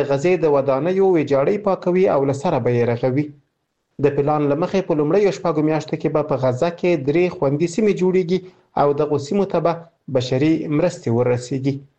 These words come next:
د مصر یو چارواکي اسوسییټډ پریس خبري اژانس ته ویلي، ټاکل شوی چې د غزې بیا رغونه پنځه کاله وخت ونیسي، چې پر مهال به یې د غزې لسګونه زره اوسیدونکو ته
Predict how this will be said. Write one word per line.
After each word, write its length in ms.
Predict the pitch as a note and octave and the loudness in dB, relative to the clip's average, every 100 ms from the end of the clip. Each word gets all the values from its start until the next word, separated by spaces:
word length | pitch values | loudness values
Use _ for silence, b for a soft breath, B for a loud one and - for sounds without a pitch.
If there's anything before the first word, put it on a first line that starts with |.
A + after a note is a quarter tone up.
| _ _ - | _ _ -2
د 100 | C#3 | 0
مصر 220 | D3+ C#3+ D3 | 0 0 2
یو 140 | D3 C#3 | 2 2
چارواکي 500 | C#3+ C3+ D#3 F#3 F#3+ G3 | 0 0 2 0 -2 -2
اسوسییټډ 520 | - - F3 F#3 F3+ F3+ | 0 -2 -2 0 -2 -2
پریس 200 | F#3 F#3 | -2 -2
خبري 260 | - D#3+ E3 | 0 2 2
اژانس 320 | D#3+ D#3+ E3 | 2 0 -2
ته 100 | D#3+ | -2
ویلي، 380 | D3 D#3+ G#3 F#3+ F#3+ B B B | 2 2 2 0 -2 B B B
ټاکل 260 | E3+ E3+ E3+ | -2 0 0
شوی 220 | F#3 G#3 G3+ | 2 2 2
چې 180 | G3+ F#3+ F3 | 2 0 2
د 20 | D#3+ D#3 | 0 0
غزې 280 | C#3+ C#3 E3+ D#3+ | 0 0 0 2
بیا 120 | D3+ | 2
رغونه 420 | C#3+ C3 C#3 F3+ F3+ | 2 2 2 0 -2
پنځه 240 | D#3 C#3+ G#3 G#3 | -2 0 0 0
کاله 220 | D#3+ C3 C3 | 0 2 0
وخت 240 | B2+ - | -4 -4
ونیسي، 320 | C3 B2+ D3 D3 B B - | -2 0 -2 -4 B B -4
چې 80 | D3 | -2
پر 120 | D3 C3+ | 0 0
مهال 280 | C3+ B2+ F3 | 2 2 0
به 100 | E3 E3 | 2 2
یې 80 | E3 C#3+ | 2 2
د 20 | C3 | 0
غزې 280 | C3+ C3 F3 D#3+ | 0 2 0 2
لسګونه 360 | C#3+ C3 F#3 F#3+ | -2 0 0 0
زره 140 | F3 D#3+ | 0 2
اوسیدونکو 500 | C#3+ - C#3+ G#3 G#3+ | 0 -2 -2 0 0
ته 160 | F#3 F#3+ | -2 -4